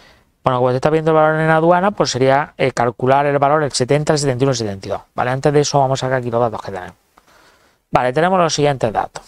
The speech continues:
Estamos en el supuesto tres. Tenemos una empresa, vale, si queréis vamos a hacer aquí el dibujo y así a lo mejor lo vamos más claro. Vale,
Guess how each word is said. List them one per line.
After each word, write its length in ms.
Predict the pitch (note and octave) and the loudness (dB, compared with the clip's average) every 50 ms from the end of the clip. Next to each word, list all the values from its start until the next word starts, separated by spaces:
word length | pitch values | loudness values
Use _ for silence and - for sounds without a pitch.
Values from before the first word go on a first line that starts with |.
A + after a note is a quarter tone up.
| - _ _ _ _ _ _ _ _ _ | -20 _ _ _ _ _ _ _ _ _
Estamos 300 | _ - C3+ C#3+ D3+ D3 C3+ | _ -6 -4 -4 -4 -4 -4
en 40 | |
el 100 | B2 A#2+ | -6 -6
supuesto 920 | A#2 - - B2 A#2+ _ - D3 D3 C#3+ - - _ - - D3 D3 D3 - _ _ _ _ | -6 -6 -8 -8 -8 _ -2 -2 -2 -2 -4 -10 _ -4 -2 -2 -2 -2 -6 _ _ _ _
tres. 260 | - - G#2 F#2+ - _ _ _ - - - - - _ _ _ _ _ _ _ _ _ _ _ _ _ _ _ _ _ _ _ _ _ _ _ _ _ | -8 -8 -8 -8 -8 _ _ _ -20 -20 -20 -20 -20 _ _ _ _ _ _ _ _ _ _ _ _ _ _ _ _ _ _ _ _ _ _ _ _ _
Tenemos 320 | - D3 F3 G#3 G#3+ A3 | 0 0 2 2 2 2
una 140 | A3 G#3+ G3+ | 2 2 2
empresa, 800 | G3+ G3 F3+ - - A3+ A3+ G3+ - - - G3+ G#3 A3 G#3+ G3 - - - - - _ _ _ | 0 -2 -2 -2 0 0 0 0 0 0 0 2 2 2 2 2 2 2 2 0 -6 _ _ _
vale, 140 | _ _ - | _ _ -2
si 160 | - - - | 0 2 2
queréis 220 | - - C3+ C#3+ C#3+ | 2 2 0 0 0
vamos 140 | C#3+ C#3 - | 0 0 0
a 20 | |
hacer 100 | - C#3 | 0 0
aquí 240 | C3+ C3+ C3 C3 C3 | 0 0 0 0 2
el 120 | C3 B2 B2 | 2 2 2
dibujo 500 | B2+ C3 C3 D3 D3 - - - C3 B2+ | 2 2 2 2 2 0 0 0 0 0
y 40 | |
así 200 | B2 A#2 - - | 0 -2 -6 -8
a 40 | A#2+ | -10
lo 40 | - | -10
mejor 160 | A#2 - - | -10 -6 -2
lo 80 | B2 A2+ | -2 -2
vamos 160 | A2+ A#2 A#2 | -2 -2 -4
más 200 | A#2 A2+ A2 - | -8 -10 -14 -12
claro. 420 | - - C3 B2 B2 B2+ C3+ D3 - _ _ _ _ _ _ _ _ - | -8 -4 -2 -2 -2 -2 -4 -6 -10 _ _ _ _ _ _ _ _ -18
Vale, 160 | - - _ | -18 -18 _